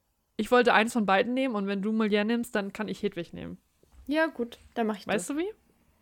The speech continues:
Speaker 2: Ja.
Speaker 1: Gut, dann machen wir das so. Also, was
Speaker 2: Also, ich
Speaker 1: nimmst du
Speaker 2: nehme
Speaker 1: von
Speaker 2: dieses Moi je veux von, ne, worüber wir vorhin
Speaker 1: Mhm.
Speaker 2: gesprochen haben.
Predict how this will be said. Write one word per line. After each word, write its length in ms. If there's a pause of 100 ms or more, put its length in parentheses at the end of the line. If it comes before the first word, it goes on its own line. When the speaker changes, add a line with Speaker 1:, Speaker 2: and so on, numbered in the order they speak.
(140)
Speaker 2:
Ja. 140
Speaker 1:
Gut, 160
dann 80
machen 160
wir 80
das 120
so. 280
Also, 240
was 80
Speaker 2:
Also, 120
ich 120
Speaker 1:
nimmst 0
du 60
Speaker 2:
nehme 120
Speaker 1:
von 80
Speaker 2:
dieses 260
Moi 240
je 220
veux 260
von, 460
ne, 240
worüber 260
wir 80
vorhin 260
Speaker 1:
Mhm. 40
Speaker 2:
gesprochen 340
haben. 240